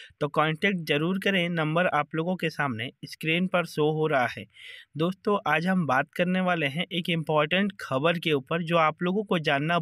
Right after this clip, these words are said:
बहुत ज़्यादा ज़रूरी है। जी हाँ दोस्तों, ज़रूरी इसलिए है क्योंकि अभी तक कोल इंडिया लिमिटेड का,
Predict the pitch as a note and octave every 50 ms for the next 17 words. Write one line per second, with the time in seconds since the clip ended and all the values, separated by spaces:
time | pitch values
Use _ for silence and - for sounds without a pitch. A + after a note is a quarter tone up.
0 | C#3+ B2+ C3 C#3 C#3+ D3 - F#3+ G3+ G3+ G3 - - D3+ C3+ C3+ D#3 E3 D#3 C3
1 | B2+ B2+ B2+ C3+ C#3 C#3 C#3+ C3+ A2+ - C#2 - _ - - - - - - _
2 | - C#3+ D3 D#3+ E3+ F#3 G3 G3 G3 - A3+ G#3+ D#3 D#3 D#3 E3+ F#3 G3 A3+ A#3
3 | - G3 F#3+ - - F#3+ F#3 G#3 A3+ B3 B3 F3+ D#3 B2 A#2 - _ _ _ _
4 | _ - F3 E3 - A3+ A3+ - D#3 D#3+ D#3 G3+ A3+ G#3 - - C3+ D3 D#3 _
5 | - E3+ F3 F#3+ G3 G3 G3 F#3 F#3+ G3+ G3+ G3 F3+ E3+ D#3 - E3+ F3+ F#3+ F3+
6 | - - A#2+ A2